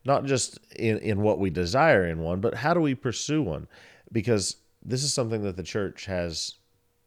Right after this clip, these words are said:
has given us very, very little. We've been told, "Okay, it, don't, don't have sex before you get married. Sex is bad." And we've, and so some people have really tried to remain pure,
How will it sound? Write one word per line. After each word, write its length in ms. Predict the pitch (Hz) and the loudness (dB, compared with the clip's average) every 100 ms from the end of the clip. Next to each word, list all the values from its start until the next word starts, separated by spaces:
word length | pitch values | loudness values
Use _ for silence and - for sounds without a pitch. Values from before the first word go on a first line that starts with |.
| _ | _
has 200 | 104 107 | -8 -8
given 300 | 101 165 143 | -2 -2 0
us 180 | 107 90 | -2 -6
very, 320 | 87 95 110 | -4 -2 0
very 300 | 104 98 92 | 0 -2 -2
little. 500 | 85 85 87 78 73 71 _ _ _ _ - | -2 -2 -2 -2 -6 -12 _ _ _ _ -2
We've 180 | 104 95 | -2 0
been 160 | 107 | -2
told, 380 | 101 113 104 - - | 0 0 0 -4 -6
"Okay, 340 | 113 110 87 - _ - | 0 2 2 -2 _ -8
it, 140 | 82 - 50 - - 87 | -8 -8 -20 -20 -12 2
don't, 380 | 120 143 135 - - 82 | 6 6 6 -2 -12 0
don't 320 | 127 139 - | 2 2 0
have 240 | 123 120 | 2 4
sex 300 | - 110 - | 4 2 0
before 320 | - 95 107 | -8 0 2
you 80 | 104 | 2
get 160 | 101 85 | 0 -2
married. 380 | 87 85 85 - | 0 0 0 0
Sex 300 | 117 110 120 | 0 0 -2
is 120 | 101 | 0
bad." 420 | 92 90 87 80 - - - | 2 4 2 -2 -14 -20 -6
And 320 | 95 92 90 | -2 0 0
we've, 260 | 95 90 - - - | 0 0 -4 -12 -4
and 360 | 95 87 85 | -2 -2 -4
so 140 | - 95 | -2 0
some 180 | 117 | 2
people 240 | 117 101 95 | 2 2 0
have 100 | 85 | 0
really 200 | 92 85 | 0 -2
tried 440 | - 104 104 92 | 2 4 4 2
to 200 | - 92 | -2 -4
remain 420 | 82 82 80 78 73 | -2 -4 -4 -4 -6
pure, 400 | - 156 160 | 0 2 4